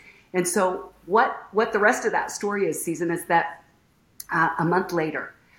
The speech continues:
I ended up emailing eleven dads whose daughters at the time were my counseling clients in their teens and twenties, and said just to the dads, not the daughters,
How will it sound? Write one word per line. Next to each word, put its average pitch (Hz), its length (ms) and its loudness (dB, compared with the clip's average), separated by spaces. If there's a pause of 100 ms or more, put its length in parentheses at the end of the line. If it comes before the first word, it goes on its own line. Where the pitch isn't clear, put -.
(180)
I 180 80 2
ended 190 320 0
up 175 80 2 (160)
emailing 165 540 0
eleven 165 600 -2
dads - 580 -6 (160)
whose - 220 -8
daughters 196 460 2
at 202 80 -12
the 190 80 -8
time 233 260 -4
were 185 120 2
my 156 140 2
counseling 190 580 -2
clients 147 580 -4 (360)
in 208 120 6
their 160 200 2
teens 214 360 0
and 185 160 2
twenties, 175 460 -2
and 156 140 -2
said - 360 -4
just 254 420 0
to 339 60 -2
the 285 120 -6
dads, - 480 0
not 175 200 2
the 262 80 -2
daughters, 254 600 -2